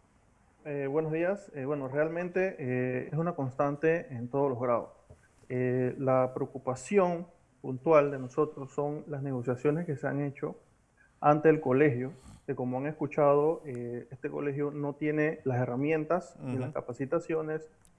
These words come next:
Speaker 1: necesarias para brindar, eh, un servicio de calidad. Consideramos también, como mencionó Jenny,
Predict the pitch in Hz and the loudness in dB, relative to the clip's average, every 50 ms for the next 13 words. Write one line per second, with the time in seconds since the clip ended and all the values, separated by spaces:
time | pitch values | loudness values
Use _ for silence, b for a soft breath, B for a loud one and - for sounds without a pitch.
0 | _ _ _ - - 156 156 151 156 147 135 - 170 180 190 196 196 170 147 139 | _ _ _ 0 2 4 4 4 2 2 6 6 6 6 6 4 2 2 2 4
1 | 135 135 135 139 139 147 151 160 - - 156 143 131 131 - 147 139 - 143 143 | 4 2 2 2 4 4 4 2 0 -2 -2 -2 -2 -2 -4 -4 -2 0 0 0
2 | 143 139 165 151 143 135 - 127 127 131 135 147 147 - - - - - _ _ | 0 0 0 0 0 0 -2 -2 -2 0 2 2 2 2 0 -10 -20 -20 _ _
3 | _ _ _ _ _ _ _ - - 147 135 - 135 135 139 156 170 170 - 139 | _ _ _ _ _ _ _ -4 -4 -2 0 0 2 2 2 2 0 0 -2 -2
4 | 135 131 135 135 143 139 156 147 139 135 135 131 127 - 135 131 139 143 151 160 | 0 0 0 0 -2 -2 -2 -2 0 0 -2 -2 -4 -6 -6 -4 -2 0 0 2
5 | 160 147 143 139 | 2 2 2 0